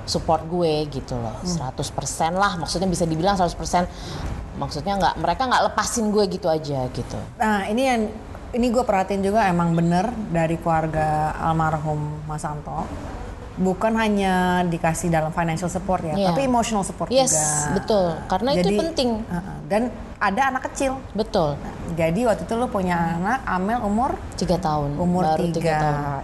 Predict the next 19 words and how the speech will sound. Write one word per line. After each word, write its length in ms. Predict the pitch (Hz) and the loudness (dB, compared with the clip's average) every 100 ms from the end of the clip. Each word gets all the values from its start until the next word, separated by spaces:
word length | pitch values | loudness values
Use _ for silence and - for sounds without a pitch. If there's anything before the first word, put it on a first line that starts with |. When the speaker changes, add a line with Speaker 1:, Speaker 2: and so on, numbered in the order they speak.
| - | -4
Speaker 2:
Jadinya 320 | 165 196 240 226 | 0 2 2 2
masih 180 | 214 220 | 0 -4
kecil 260 | 208 220 | -2 -2
banget, 260 | 208 262 285 | 2 2 0
masih 220 | 226 214 | -2 0
Speaker 1:
Iya, 80 | 185 | 2
Speaker 2:
balita, 500 | 175 175 147 151 208 269 | 2 2 -4 0 2 2
Speaker 1:
iya. 120 | 247 | 2
Speaker 2:
ditinggal. 500 | 180 180 180 175 160 | 0 0 -2 0 0
Jadinya 360 | 160 165 185 247 269 - - - | 2 2 2 0 -2 -8 -12 -12
itu 220 | - 208 285 | -6 -2 2
bener-bener 480 | 220 208 185 202 233 226 - - - | 2 2 2 2 2 -2 -6 -12 -10
dari 260 | - 185 196 | -2 2 4
dua 260 | 190 190 185 | 4 4 2
sisi 300 | 175 202 220 | 0 -4 -4
keluarganya, 1000 | 214 185 180 175 170 170 170 165 165 165 | 0 2 2 2 0 2 0 0 0 -2
baik 300 | 165 165 165 | -2 -2 -4
dari 160 | 160 156 | -8 -8
keluarganya 540 | - 156 156 160 160 | -4 -4 -2 -2 -4